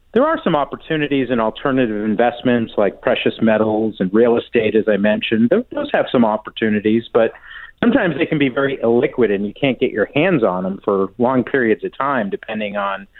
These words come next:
what you're investing in. So a lot of investors are being drawn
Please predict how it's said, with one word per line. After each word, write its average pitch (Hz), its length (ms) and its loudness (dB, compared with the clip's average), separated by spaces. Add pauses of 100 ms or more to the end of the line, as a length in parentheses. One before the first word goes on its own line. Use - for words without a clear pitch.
(300)
what 123 220 2
you're 113 140 2
investing 104 560 -2
in. 92 220 -6 (140)
So 120 380 -4 (340)
a 127 60 2
lot 277 240 2
of 208 80 -2
investors 131 800 -2
are 120 240 -2
being 123 320 -8
drawn 120 560 -2